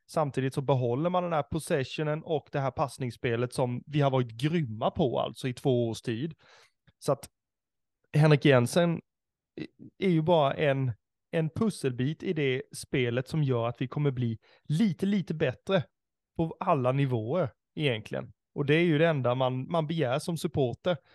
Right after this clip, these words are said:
Plus att det ska synas att, att de spelar för oss. Det är det man vill se där ute på planen. Från spelarna, från ledarna, från alla i föreningen. Att det är för oss supportrar som de spelar fotboll där ute.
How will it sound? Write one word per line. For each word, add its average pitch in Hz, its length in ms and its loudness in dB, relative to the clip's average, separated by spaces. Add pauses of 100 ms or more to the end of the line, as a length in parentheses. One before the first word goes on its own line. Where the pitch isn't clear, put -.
(200)
Plus 151 280 0
att 156 100 -2
det 156 100 -2
ska 151 160 -4
synas 135 520 -2
att, - 240 -6 (1080)
att - 300 -4 (600)
de 175 120 6
spelar 147 340 6
för 127 260 6
oss. - 300 0 (960)
Det 151 60 4
är 151 60 6
det 143 140 8
man 151 160 6
vill 147 140 6
se 143 260 4
där 147 120 6
ute 135 180 4
på 131 80 -4
planen. 110 440 -2 (160)
Från 143 160 2
spelarna, 123 500 2
från 143 260 -2
ledarna, 120 460 -2
från 131 440 -4
alla 120 360 0
i 147 80 -2
föreningen. 139 560 -2 (480)
Att - 220 0
det 139 120 2
är 147 140 6
för 165 140 0
oss 135 160 2
supportrar 135 580 -2
som 139 220 -2
de 123 120 -2
spelar 113 300 -2
fotboll 139 400 -2
där 123 140 2
ute. 120 340 -4